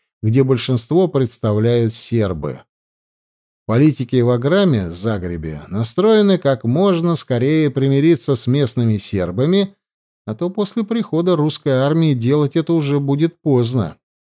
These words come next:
Премьер-министр Шандер Векерле хотел уже было выступить с завершающей речью, полной упреков к партнерам по коалиции, доведшим ситуацию до состояния полного нестояния,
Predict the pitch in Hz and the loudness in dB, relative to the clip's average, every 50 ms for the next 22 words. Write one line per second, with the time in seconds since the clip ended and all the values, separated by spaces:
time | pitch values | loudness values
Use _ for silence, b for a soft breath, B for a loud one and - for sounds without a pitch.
0 | _ _ _ _ _ _ _ _ _ _ _ _ _ _ - 120 143 175 208 233 | _ _ _ _ _ _ _ _ _ _ _ _ _ _ -2 0 2 2 2 2
1 | 262 254 220 180 156 151 151 165 190 202 - - - 151 135 123 113 - - - | 4 2 2 2 2 2 2 4 2 2 0 -2 -4 -4 -4 -4 -4 -6 -6 -4
2 | 170 175 180 165 151 139 139 123 123 123 156 208 220 208 - 185 170 170 175 175 | 0 0 2 2 2 2 2 2 2 2 2 2 0 0 0 -2 0 2 2 2
3 | 165 143 - 151 156 - 220 233 220 196 160 135 143 143 131 127 147 143 131 120 | 2 0 0 -4 -2 0 2 2 4 4 4 2 2 0 2 2 2 4 4 4
4 | 120 147 147 - - - 123 117 120 110 104 98 98 98 110 117 110 107 92 92 | 4 2 0 0 0 -2 -2 0 0 0 0 -2 -2 0 2 2 4 2 2 -2
5 | - - 165 202 214 220 202 - - - 202 208 208 208 208 208 190 - - 190 | -2 -2 0 2 2 2 2 0 -2 0 0 0 2 2 2 0 0 -2 -2 -2
6 | 196 175 - - 165 185 185 185 180 180 180 175 165 160 160 165 175 165 170 - | -2 -2 0 0 2 4 4 4 4 4 2 2 2 2 2 2 2 2 2 0
7 | 165 - - _ _ - 147 151 147 - - 147 160 165 160 160 156 147 147 151 | -2 -2 -4 _ _ -4 -4 -4 -4 -4 -4 -2 0 2 2 2 0 0 -2 -4
8 | 143 147 - 151 151 151 151 160 160 156 151 - - - - 147 147 135 110 90 | -4 -2 0 0 2 2 4 4 4 2 0 -2 -6 -4 -2 -2 0 0 -2 -2
9 | 98 110 123 139 143 131 - - 143 143 127 - - 139 123 139 139 143 143 131 | -2 -2 0 -2 -2 -4 -6 -4 -4 -4 -4 -4 -6 -6 -4 -2 -2 0 0 -2
10 | - - 139 131 123 127 120 - - 131 110 - - 131 139 139 139 139 139 135 | -2 -2 -2 -2 -2 -2 -4 -4 -4 -6 -6 -4 -2 0 0 2 2 2 2 2
11 | 135 120 113 _ 143 143 143 139 135 135 135 131 135 135 135 135 123 - - 127 | 0 -2 -2 _ 0 2 4 4 2 2 2 2 2 2 0 0 -2 0 0 2
12 | 131 135 139 139 139 139 139 139 135 135 131 127 113 - | 2 4 4 4 4 4 2 2 0 0 0 -2 -4 -6